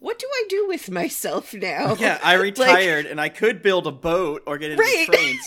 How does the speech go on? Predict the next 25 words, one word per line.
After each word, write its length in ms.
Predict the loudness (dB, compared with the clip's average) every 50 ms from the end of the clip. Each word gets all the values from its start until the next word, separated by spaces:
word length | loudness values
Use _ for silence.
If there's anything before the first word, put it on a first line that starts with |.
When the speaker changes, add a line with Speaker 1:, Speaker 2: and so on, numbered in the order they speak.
| -4 -4
Speaker 2:
<laughs> 140 | -4 -12 -16
L-, 60 | -16 -16 _ -6
tell 160 | -2 0 0
you 80 | 0 0
what, 300 | 0 0 -2 -2 -4 -2
I'm 220 | -2 -2 -2 -2
gonna 160 | -6 -10 -10 -10
be 340 | -8 -8 -8 -8 -8 -14 -10
the 100 | -10 -8
daimyo 560 | -4 -4 -2 -2 -4 -4 -4 -4 -4 -4 -6
of 160 | -8 -10 -10
Tatooine. 420 | -12 -14 -14 -14 -12 -14 -14 -14 -14 -20 -20 -20 -16 -14
And 120 | -8 -2
part 120 | -2 -2 0
of 60 | 0
my 140 | 0 -2 0
problem 440 | 0 2 2 2 2 0 -4 -6 -6 -8
is 160 | -8 -8 -4
that 220 | -4 -4 -4 -2
we've 240 | -4 -6 -6 -6 -8
never, 520 | -10 -6 -4 -4 -4 -2 -4 -6 -4 -2
ever 360 | -2 -4 -4 -4 -6 -8 -8 -10
had 600 | -10 -6 -4 -4 -2 -2 -4 -6 -8 -10 -14 _ _ _ _ _ _ _ _ _ _
anything 540 | -6 -4 -4 -6 -6 -8 -8 -8 -10 -12 -16 _
positive 840 | -14 -6 -2 0 0 0 -2 -4 -6 -6 -6 -6 -6 -8 -12 -20